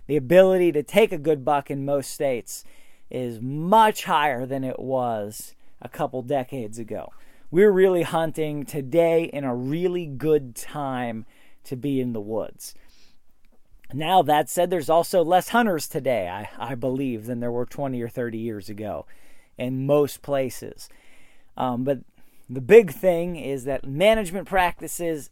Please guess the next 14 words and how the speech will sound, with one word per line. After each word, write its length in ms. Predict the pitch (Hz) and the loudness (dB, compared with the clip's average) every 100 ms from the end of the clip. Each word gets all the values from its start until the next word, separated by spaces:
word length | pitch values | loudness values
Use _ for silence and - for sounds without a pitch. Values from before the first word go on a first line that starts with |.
| - | -12
statewide 1080 | - - 233 240 - 185 185 180 175 175 - | -10 6 8 8 4 6 8 8 6 2 -2
and, 340 | 135 131 123 - | -6 -6 -8 -10
and 200 | 131 127 | -10 -4
by 160 | 127 | -4
county 540 | 123 - 190 196 185 175 | -4 -2 2 2 0 -4
and 140 | 147 | -2
management 480 | 165 190 180 143 - | 0 0 -2 -8 -8
units 520 | 151 165 156 151 - - - - | -6 -4 -4 -6 -10 -16 -20 -6
have 260 | 160 147 143 | -2 -2 0
done 200 | 165 175 | 0 0
a 60 | |
lot 400 | 165 147 156 - | 2 4 2 0
to 180 | - 151 | -8 -6
improve 840 | 131 123 - - 170 165 160 151 | -4 -6 -8 -2 0 2 0 -2